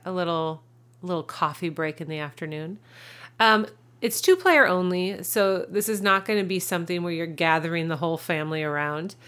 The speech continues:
But I could see it definitely between us, you know, as a couple,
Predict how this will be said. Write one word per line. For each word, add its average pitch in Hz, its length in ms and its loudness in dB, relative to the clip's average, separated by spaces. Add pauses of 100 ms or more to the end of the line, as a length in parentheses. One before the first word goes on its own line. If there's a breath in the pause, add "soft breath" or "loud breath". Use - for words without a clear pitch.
(400 loud breath)
But 214 340 4
I 214 160 -2
could 226 160 -2
see 226 260 0
it 190 120 -2
definitely 185 480 0
between 190 440 -2
us, 170 380 -4
you 196 80 -2
know, 170 120 -2
as 170 140 -4
a 185 40 -8
couple, 185 580 -4